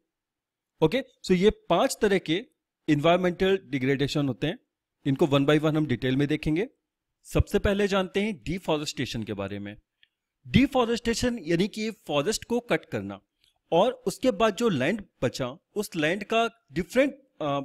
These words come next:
नीड के लिए उस लैंड का यूज़ करना, ठीक है, जैसे कि फॉरेस्ट को कट करने के बाद जो लैंड हुआ, उसका एग्रीकल्चर के लिए यूज़ करना, ठीक है, या उसमें इंडस्ट्री सेटअप कर देना।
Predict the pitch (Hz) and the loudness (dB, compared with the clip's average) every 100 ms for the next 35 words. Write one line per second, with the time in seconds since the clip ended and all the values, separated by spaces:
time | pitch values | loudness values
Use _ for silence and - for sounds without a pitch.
0 | - - 151 151 196 202 175 196 - 147 | -8 -16 0 0 2 -2 2 0 0 -4
1 | 143 143 214 131 113 104 95 98 _ _ | -4 -2 -2 -2 -4 -10 -10 -12 _ _
2 | _ 151 151 - _ 180 170 233 220 226 | _ -4 -2 -6 _ -4 -2 -4 -4 -6
3 | - _ _ - 156 196 - - 202 202 | -8 _ _ 0 2 2 -2 -2 -2 -4
4 | 185 180 185 170 185 180 180 185 - - | -4 -4 -2 -2 -2 -2 -2 -2 -2 -4
5 | 180 135 127 151 160 147 160 175 156 160 | -2 -2 -2 -2 -2 -4 -6 -4 0 0
6 | 156 156 143 127 135 _ _ _ _ _ | 0 -4 -8 -8 -12 _ _ _ _ _
7 | 156 220 247 - - 165 214 - 202 202 | -2 -2 -2 -12 -2 2 2 0 -6 0
8 | 226 - 170 151 - 214 202 165 165 170 | 0 0 -2 -2 -2 -4 -2 -4 -4 -4
9 | 143 135 131 | -4 -4 -8